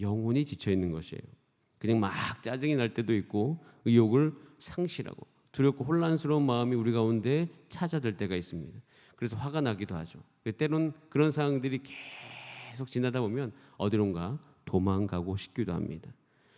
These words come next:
삶의 짐은 무겁고요. 살아가야 될 현장은 전쟁터 같다고 느껴질 때가 있어요. 그런데 이것은요, 우리의 육신의 장막이 끝날 때까지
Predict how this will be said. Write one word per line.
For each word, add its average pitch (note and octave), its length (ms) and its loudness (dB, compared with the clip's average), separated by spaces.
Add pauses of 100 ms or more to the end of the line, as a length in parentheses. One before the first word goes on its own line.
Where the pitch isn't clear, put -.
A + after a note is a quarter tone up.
(120)
삶의 C3+ 300 4
짐은 A#2+ 280 2
무겁고요. G2+ 580 0 (300)
살아가야 A2+ 420 0
될 G#2 120 0
현장은 G#2 640 -2
전쟁터 A2+ 840 -4
같다고 G2 380 -4
느껴질 F#2 360 -2
때가 F#2 180 -6
있어요. - 280 -12 (1160)
그런데 D#3 200 0
이것은요, B2+ 680 0
우리의 C#3 360 0
육신의 E3 460 -4
장막이 C3 460 -4
끝날 E3+ 280 -4
때까지 G#2 640 -6